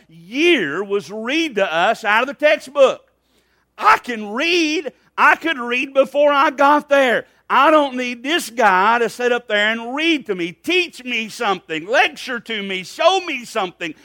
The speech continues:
help me grow. Don't read to me. Assign to me the reading. I'll do the reading, but don't bore me to death. I got nothing out of that class. Absolutely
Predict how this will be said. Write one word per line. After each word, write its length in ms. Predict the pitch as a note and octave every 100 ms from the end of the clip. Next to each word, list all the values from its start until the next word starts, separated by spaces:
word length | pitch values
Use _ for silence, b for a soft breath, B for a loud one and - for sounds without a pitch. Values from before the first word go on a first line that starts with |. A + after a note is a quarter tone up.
| C4+ -
help 320 | D4 F4 D#4+
me 180 | D4+ C#4
grow. 420 | A#3+ D4+ D4 C#4 C4+
Don't 520 | D#4 F4 E4 D#4+ D#4+
read 420 | F4 F#4 E4+ D#4
to 100 | C4
me. 200 | G#3+ F#3+
Assign 500 | F#3 - A3+ D4 E4
to 60 | C#4+
me 100 | B3+
the 140 | B3
reading. 400 | C4 D#4 E4 D4
I'll 240 | B3 A#3+
do 200 | C#4+ F4+
the 120 | F4 D4
reading, 400 | C#4+ C4+ C#4 - b b
but 300 | A3+ C4+ C4
don't 520 | D4+ F4 F4+ F4 C#4
bore 360 | A3+ E4 F#4 F#4
me 160 | D4+ G#3+
to 100 | F3
death. 240 | D#3+ D3
I 160 | F#3+ B3+
got 320 | A#3+ G3+ G3+
nothing 640 | G3+ A#3+ C4 G#3 C#3 C3+
out 120 | C#3
of 60 | C3+
that 180 | D3 D3+
class. 340 | D3 B2+ F2+ _ _ _ _ _ _ _ _ _
Absolutely 1120 | F3+ A3+ C4 G3+ A3+ G#3+ G#3 F#3 F3+ F3 E3+